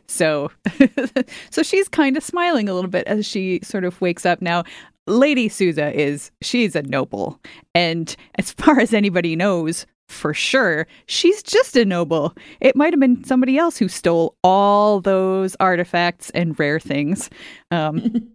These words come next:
<laughs> most people have figured it out, but nobody's ever caught her. So she is in a very lavish room, silk sheets. She's wearing, like, a, a very nice, uh, comfy flannel nightie, and, um, wakes up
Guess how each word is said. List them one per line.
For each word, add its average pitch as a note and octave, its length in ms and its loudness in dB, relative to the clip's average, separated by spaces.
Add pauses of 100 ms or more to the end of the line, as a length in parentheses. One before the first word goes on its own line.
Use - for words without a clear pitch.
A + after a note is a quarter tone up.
(120)
<laughs> - 200 -20
most - 180 -2
people E3 240 0
have D3+ 100 -2
figured E3 240 0
it E3 120 0
out, A#3 140 2
but C4+ 120 -2 (300)
nobody's B3 280 0
ever A#3 140 0
caught D4 260 2
her. F#3+ 160 -2 (300)
So D4 140 0
she F4 320 2
is C#4 500 2
in A#3+ 160 4
a A#3 80 2
very B3+ 240 0
lavish F#3+ 460 0
room, D#3+ 340 -2 (240)
silk C4+ 340 0
sheets. E3 480 -2
She's G3+ 200 0
wearing, F#3 240 0
like, E3 160 -2
a, F3 100 -2 (100)
a G3 60 0
very F#3 300 0
nice, E3 520 -2 (360)
uh, D3 320 0 (840)
comfy G3 440 0
flannel E3 440 -2
nightie, C#3+ 460 -2 (320)
and, F3 460 0
um, E3+ 360 0 (840)
wakes D4+ 240 2
up C#4 240 0